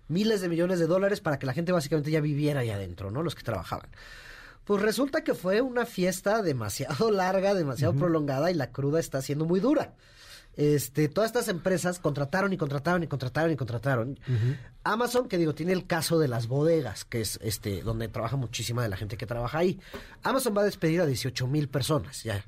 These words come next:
Speaker 1: ya en lo que va del año. Pero todas estas empresas que crecieron y están despidiendo sobre todo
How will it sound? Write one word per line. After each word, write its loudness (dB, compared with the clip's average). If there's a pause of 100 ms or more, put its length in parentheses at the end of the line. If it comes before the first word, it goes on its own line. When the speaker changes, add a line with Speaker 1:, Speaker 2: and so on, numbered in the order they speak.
(100)
Speaker 1:
ya -2
en 0
lo -2
que -4
va 2
del 2
año. -2 (1200)
Pero 2 (1800)
todas 0
estas -6
empresas -4
que -10
crecieron -2 (300)
y -2
están -2
despidiendo 2
sobre 0
todo 0